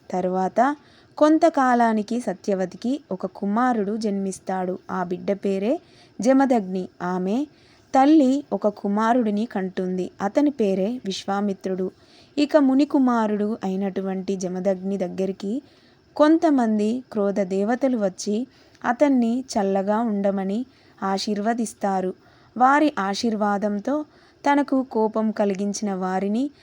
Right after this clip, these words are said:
తన క్రోధాగ్ని జ్వాలలో భస్మం చేయగలిగిన శక్తిని పొందుతాడు. ఇప్పుడు రేణుకాదేవి జననం గురించి తెలుసుకుందాం. పూర్వకాలంలో విదర్భ దేశాన్ని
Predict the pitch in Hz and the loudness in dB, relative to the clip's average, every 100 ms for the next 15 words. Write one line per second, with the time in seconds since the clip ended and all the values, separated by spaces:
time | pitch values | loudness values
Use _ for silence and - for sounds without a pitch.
0 | - - 254 247 233 262 285 277 254 214 | -20 -2 0 2 2 4 4 4 2 0
1 | 233 196 185 185 190 190 247 269 190 180 | -2 -2 -2 0 2 0 -2 -4 -4 -2
2 | 214 220 214 208 202 196 202 202 202 - | -2 -2 -2 -2 -2 -2 -2 -2 -4 -4
3 | 196 - 247 269 226 202 190 190 180 180 | -8 -4 -4 -4 -4 -6 -4 -4 -4 -6
4 | - _ _ _ - 202 - 208 240 330 | -10 _ _ _ -8 -4 -2 0 0 -4
5 | _ _ - 226 254 311 311 269 214 208 | _ _ -2 0 2 2 2 2 2 0
6 | 190 220 208 190 196 196 185 180 185 247 | 0 -2 -2 -2 -2 -2 -2 -4 -4 -6
7 | 233 185 185 - 185 180 180 180 _ _ | -4 -4 -4 -6 -6 -4 -6 -8 _ _
8 | - _ _ 302 330 349 320 311 226 208 | -20 _ _ 2 4 6 4 4 2 2
9 | 202 202 196 247 - - 185 202 208 277 | 2 0 0 -2 -6 -6 0 2 2 2
10 | 233 208 196 202 185 196 208 | 2 2 0 -2 -2 -2 -2